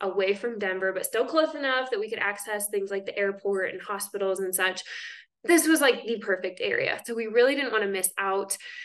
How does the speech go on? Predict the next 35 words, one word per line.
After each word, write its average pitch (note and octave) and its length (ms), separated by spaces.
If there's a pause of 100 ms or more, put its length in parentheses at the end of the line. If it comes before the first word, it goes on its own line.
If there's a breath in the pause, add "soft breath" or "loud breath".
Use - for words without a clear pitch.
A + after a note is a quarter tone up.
(160 loud breath)
and A#3 160
we A#3 100
ended A#3+ 220
up G#3+ 180
moving G3 320
forward G3 480
with - 180
it, F3+ 360 (400)
even C#4 200
though B3 140
we B3 100
had A#3 100
never G#3+ 360
even G#3+ 280
laid G3+ 260
eyes A3 200
on A3 160
it. G#3+ 140
Our G3+ 180
realtor B3+ 440
didn't C4 180
even B3 160
have A3+ 160
a A#3 60
chance A3+ 280
to A#3 120
go. G#3 180
I G#3+ 100
mean, G#3 140
that's G3+ 240
how C4+ 160 (160)
fast F#3 420
things F3+ 240
were F3+ 100
moving. F#3 500